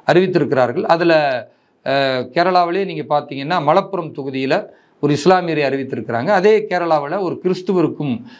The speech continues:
வாய்ப்பு அளித்திருக்கிறாங்க. அதனால இது மெல்ல மெல்ல, அஹ், முன்னேறப்படும் அப்படின்னு நாங்க நம்புறோம்.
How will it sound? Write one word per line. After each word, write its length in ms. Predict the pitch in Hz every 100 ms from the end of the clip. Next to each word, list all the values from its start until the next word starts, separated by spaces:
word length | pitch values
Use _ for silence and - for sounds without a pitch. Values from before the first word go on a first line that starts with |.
| _ -
வாய்ப்பு 360 | 131 170 165
அளித்திருக்கிறாங்க. 680 | 131 123 117 120 113 117 175 - - - -
அதனால 240 | 220 277
இது 180 | 226 208
மெல்ல 260 | 190 214 254
மெல்ல, 280 | 247 262 262 233 185 139 -
அஹ், 340 | 147 151 143 139
முன்னேறப்படும் 640 | 156 202 190 - 151 143
அப்படின்னு 300 | 139 139 190
நாங்க 100 | 151
நம்புறோம். 420 | 127 135 151 156